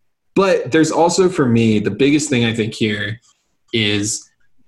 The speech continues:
this guy was, Gene, which is, like, the main feature here other than Robert, was an asshole. He was an abusive prick.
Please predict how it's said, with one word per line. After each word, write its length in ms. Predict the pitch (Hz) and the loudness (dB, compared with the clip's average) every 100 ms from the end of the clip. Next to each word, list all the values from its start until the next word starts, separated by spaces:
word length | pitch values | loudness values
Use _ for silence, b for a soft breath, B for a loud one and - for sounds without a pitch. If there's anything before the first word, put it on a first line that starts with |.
| _ _ - | _ _ -8
this 340 | 117 165 175 | 0 0 0
guy 360 | 196 175 160 147 | -2 -2 -2 -2
was, 680 | 117 123 120 117 110 - - | 0 0 2 0 -2 -10 -8
Gene, 640 | - 143 180 196 196 147 | -2 0 2 2 0 -2
which 200 | 120 117 | -2 -2
is, 160 | 123 - | -2 -2
like, 180 | 123 - | -4 -2
the 60 | 113 | -2
main 400 | 110 110 110 107 | 0 0 0 -2
feature 360 | 110 101 107 | -4 -4 -2
here 260 | 110 107 92 | 0 0 0
other 200 | - 107 | 0 -2
than 160 | 104 104 | -4 -4
Robert, 640 | 104 104 104 90 - _ _ _ _ | -2 0 0 -4 -8 _ _ _ _
was 420 | 113 123 120 110 | -2 0 0 0
an 100 | 107 | -4
asshole. 680 | 117 - - - - - - _ _ - _ _ | -4 -6 -8 -10 -12 -14 -18 _ _ -20 _ _
He 200 | - 123 | -2 2
was 200 | 123 107 | 2 2
an 120 | 110 | 0
abusive 880 | 107 98 120 131 - 131 120 110 - - | -2 0 2 2 2 0 0 -2 -6 -12
prick. 720 | - 117 98 - - - | -4 -2 -2 -8 -14 -20